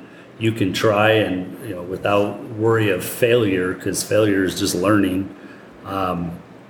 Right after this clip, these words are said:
th-, that kinda just shaped who I was. I was naturally a competitive person, got to play a lot of sports, had some success there. Um, but really,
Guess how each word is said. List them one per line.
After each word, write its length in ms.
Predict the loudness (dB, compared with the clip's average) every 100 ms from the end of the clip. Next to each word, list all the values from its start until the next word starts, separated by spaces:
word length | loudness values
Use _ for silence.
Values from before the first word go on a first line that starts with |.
| -20 -20 -16 -16 -16 -20 -20 -20 -20 -20 -20 -20 -20 -20 -14
th-, 140 | -12 -4
that 200 | -2 2
kinda 220 | 2 2
just 180 | 0 0
shaped 380 | 2 0 0
who 140 | 0 2
I 140 | 2
was. 340 | 0 -2 -2 -2
I 80 |
was 280 | -2 -4 -4
naturally 540 | -2 0 0 0 2 2
a 60 |
competitive 600 | 0 -2 2 2 2 0
person, 400 | 0 0 2 0
got 180 | 0 -4
to 80 | -10 -16 -12 -6
play 140 | -4
a 80 | -2
lot 160 | -4
of 40 | -6
sports, 880 | -2 2 4 2 0 -4 -6 -14 -20 -20 -10
had 160 | -6
some 180 | -4 -6
success 540 | -6 -8 -2 0 0 2
there. 540 | 2 4 4 2 -4 -14 -20 -20 -20 -14
Um, 500 | -8 -6 -4 -6 -8 -12 -20 -20 -20 -8
but 100 | -4
really, 500 | 2 4 6 4 0